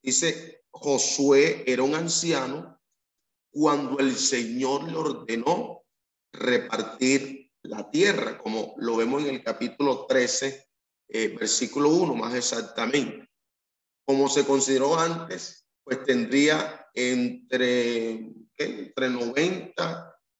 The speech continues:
y cien años cuando recibió el mandato de distribuir las heredades entre las tribus. Entonces, el reparto, que duró sin duda, sin duda bastante tiempo, siguió luego el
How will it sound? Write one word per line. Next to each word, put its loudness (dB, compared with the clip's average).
y -8
cien 2
años 0
cuando -2
recibió 0
el 0
mandato -2
de 4
distribuir -4
las -2
heredades 0
entre -2
las -6
tribus. -2
Entonces, -2
el 2
reparto, -2
que 4
duró 2
sin -2
duda, 0
sin -6
duda 2
bastante -4
tiempo, -4
siguió 4
luego 2
el 2